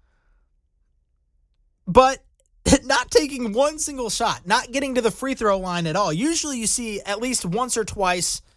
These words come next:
maybe three times a game, Harris drives it to the lane and gets an easy layup. People are looking for the pass 'cause he's always passing.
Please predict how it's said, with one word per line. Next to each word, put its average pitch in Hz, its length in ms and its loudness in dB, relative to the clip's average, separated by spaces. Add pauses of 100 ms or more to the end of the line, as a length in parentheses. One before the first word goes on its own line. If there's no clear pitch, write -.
(280)
maybe 254 160 2
three 220 300 -4
times 196 340 0
a 180 40 0
game, 151 460 -2 (460)
Harris 220 400 2
drives 175 480 2
it 214 100 -8
to 226 100 0
the 214 220 0
lane 165 500 -2 (320)
and 160 160 -2
gets 185 220 0
an 175 80 -4
easy 196 400 -4
layup. 170 520 -2 (840)
People 196 260 0
are 165 120 0
looking 196 320 -6
for 208 100 -4
the 190 80 0
pass 180 380 0
'cause 175 160 -4
he's 143 160 -2
always 180 280 0
passing. 170 560 -6